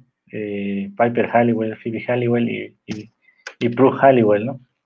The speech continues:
Estuvo bastante, bastante interesante las primeras tres temporadas. <clears throat> Eh, porque para mi gusto, ya cuando salió, este, Shannon Doherty, que hacía el papel de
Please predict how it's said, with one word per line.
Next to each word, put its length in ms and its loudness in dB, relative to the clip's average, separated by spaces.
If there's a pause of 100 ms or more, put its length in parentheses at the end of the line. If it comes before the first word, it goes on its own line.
(240)
Estuvo 340 2
bastante, 440 2
bastante 520 -4
interesante 560 -4
las 200 -2
primeras 400 2
tres 220 0
temporadas. 680 2 (1080)
<clears throat> 680 0 (1500)
Eh, 460 2
porque 280 -2
para 220 0
mi 100 2
gusto, 500 4
ya 240 6
cuando 340 2
salió, 460 4
este, 600 -8 (300)
Shannon 340 0
Doherty, 540 2
que 160 -10
hacía 180 -8
el 140 -6
papel 300 -4
de 300 -8